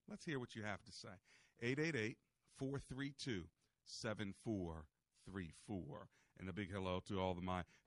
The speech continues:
Facebook, uh, followers and watchers and fans right now, Andrew Altman and Finelli Waite, and, uh, uh, Inspired, uh, uh, is on there as well, and several others. Even someone from Munich,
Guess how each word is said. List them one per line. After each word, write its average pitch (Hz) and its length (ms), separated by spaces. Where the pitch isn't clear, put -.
Facebook, 104 400
uh, 92 360
followers 104 460
and 95 160
watchers 101 360
and 98 120
fans 104 380
right 107 180
now, 113 340
Andrew 98 300
Altman 107 400
and 92 140
Finelli 110 340
Waite, 110 440
and, 98 320
uh, 90 200
uh, 98 160
Inspired, 117 1120
uh, - 560
uh, 107 100
is 110 200
on 113 220
there 113 260
as 101 120
well, 113 280
and 104 100
several 120 420
others. 113 300
Even 123 160
someone 113 460
from 107 180
Munich, 110 340